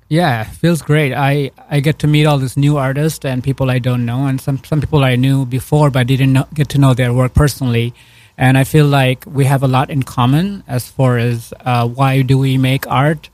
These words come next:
uh, and it also we, it gives me a chance to bond with these artists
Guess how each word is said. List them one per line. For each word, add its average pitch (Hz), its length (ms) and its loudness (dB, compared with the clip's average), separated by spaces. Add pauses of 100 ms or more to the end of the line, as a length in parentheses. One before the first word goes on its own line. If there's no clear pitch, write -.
(420)
uh, 123 580 0 (240)
and 139 800 2 (460)
it 147 80 0
also 185 240 2
we, 160 180 2 (200)
it 143 180 -2
gives 147 240 0
me 147 180 4
a 135 60 2
chance 135 320 0
to 135 100 -2
bond 123 360 0
with 120 180 0
these 120 240 -6
artists 123 520 -2